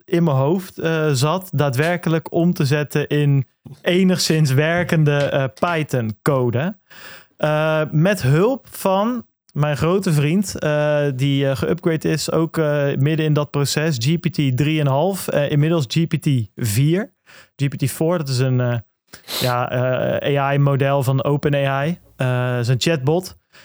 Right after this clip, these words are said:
Ja, en daar kan je alles aan vragen wat je wil. Eh, maar dan kan je dus ook gewoon vragen van, "Joh, ik wil een donatiebot maken op Telegram.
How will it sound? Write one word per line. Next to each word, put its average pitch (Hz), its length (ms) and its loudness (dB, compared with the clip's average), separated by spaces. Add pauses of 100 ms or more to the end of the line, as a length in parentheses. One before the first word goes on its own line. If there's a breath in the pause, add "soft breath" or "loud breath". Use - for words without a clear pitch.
(500 loud breath)
Ja, 143 200 -2
en 143 100 2
daar 156 80 4
kan 170 160 2
je 170 120 4
alles 175 240 4
aan 160 120 4
vragen 151 380 2
wat 143 160 2
je 147 80 2
wil. 151 480 2
Eh, 139 260 0
maar 139 180 2
dan 151 80 2
kan 160 160 2
je 165 60 4
dus 156 140 2
ook 180 180 4
gewoon 151 220 2
vragen 143 360 2
van, 139 140 4
"Joh, 156 260 4
ik 135 120 0
wil 143 240 2
een 139 120 2
donatiebot 147 760 2
maken 143 340 -2
op 113 80 -6
Telegram. 151 680 0